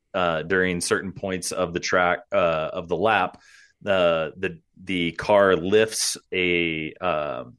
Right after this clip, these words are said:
an element of the rear, uh, wing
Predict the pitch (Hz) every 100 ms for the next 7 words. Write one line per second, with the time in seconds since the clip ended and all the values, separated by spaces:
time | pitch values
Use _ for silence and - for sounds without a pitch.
0 | - 101 - 110 104 95 87 92 92 85
1 | 95 95 92 87 - _ _ _ 90 85
2 | 78 73 78 107 120 92 87